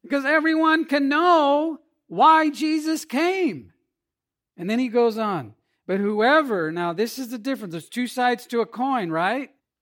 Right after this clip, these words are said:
If I have a coin, you see one side, you don't see the other. But there's a whole other side. This verse has two sides. He says, "Whoever does not believe stands condemned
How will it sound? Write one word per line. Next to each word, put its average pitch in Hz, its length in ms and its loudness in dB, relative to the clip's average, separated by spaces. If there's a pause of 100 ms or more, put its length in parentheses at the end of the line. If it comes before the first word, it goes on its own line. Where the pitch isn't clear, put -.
If 180 120 -10
I 214 140 0
have 233 240 0
a 202 40 -2
coin, 233 600 -4 (320)
you 190 240 -10
see 233 260 -6
one 220 240 -4
side, 190 580 -4 (180)
you 196 100 -12
don't 196 240 -8
see 226 200 -10
the 233 180 -8
other. 220 480 -4 (240)
But 185 120 -16
there's 214 200 -2
a 202 100 0
whole 208 260 0
other 208 220 -2
side. 240 540 -4 (400)
This 196 320 -2
verse 185 320 -4
has 190 240 -4
two 254 240 -4
sides. 247 880 -4 (600)
He 196 120 -8
says, 233 400 0 (280)
"Whoever 247 340 2
does 202 240 0
not 247 380 0
believe 208 720 -4 (200)
stands 311 520 0
condemned 170 760 -6